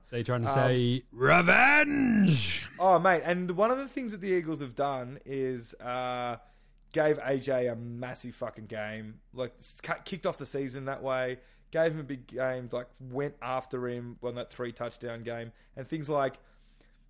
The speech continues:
Speaker 2: fucking, um, Smitty, Devontae Smith's birthday the other day. They made sure he got a touchdown. And they've, they've had a focus on making sure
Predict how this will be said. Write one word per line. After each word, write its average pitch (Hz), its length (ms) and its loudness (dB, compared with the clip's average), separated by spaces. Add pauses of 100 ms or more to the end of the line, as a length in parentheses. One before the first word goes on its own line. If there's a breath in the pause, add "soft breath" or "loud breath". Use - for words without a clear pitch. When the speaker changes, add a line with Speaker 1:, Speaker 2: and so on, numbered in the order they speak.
(140)
Speaker 2:
fucking, 135 640 -8
um, 127 580 -8 (200)
Smitty, 156 680 -8
Devontae 147 500 -4
Smith's 131 460 -10
birthday 127 540 -2
the 117 100 -6
other 113 140 -6
day. 101 240 -8
They 120 120 -8
made 127 240 -4
sure 123 240 -2
he 120 140 -6
got 110 160 -4
a 110 40 -10
touchdown. 107 400 -10
And 104 120 -16 (100)
they've, 127 220 -4
they've 127 360 -6
had 147 180 -4
a 156 40 0
focus 131 680 -6
on 117 280 -8
making 117 320 -10
sure 110 360 -10